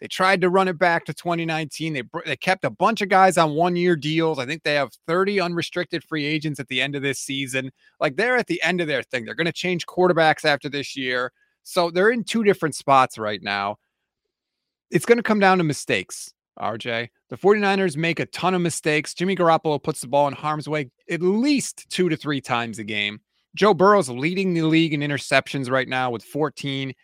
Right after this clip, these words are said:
He's been the second most sacked quarterback in the league behind Lamar Jackson. So to me, it's gonna be who doesn't screw this one up. The problem is, I have no faith in the forty-niners to not screw up 'cause that's all they do. When they lose, it's the same script every time.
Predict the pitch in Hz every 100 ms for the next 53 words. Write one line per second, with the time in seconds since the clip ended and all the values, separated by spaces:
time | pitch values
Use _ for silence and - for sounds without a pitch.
0 | _ - 135 147 135 - - 180 180 160
1 | 165 156 - 147 139 - - 156 143 135
2 | 135 120 107 131 143 135 113 110 123 127
3 | 120 120 120 110 107 113 - 113 110 _
4 | _ - 156 143 180 220 185 180 165 156
5 | 127 185 196 180 160 151 - 160 170 151
6 | - 139 143 160 - _ _ _ - 95
7 | - 233 226 151 127 123 135 - _ _
8 | - 196 247 294 320 - 98 - _ -
9 | 135 120 151 131 117 101 - - - _
10 | - 151 127 127 123 - 139 123 - 185
11 | 175 247 254 247 247 214 262 196 185 226
12 | 294 269 269 269 - 175 - 143 - 220
13 | 214 - 202 - 165 151 147 110 87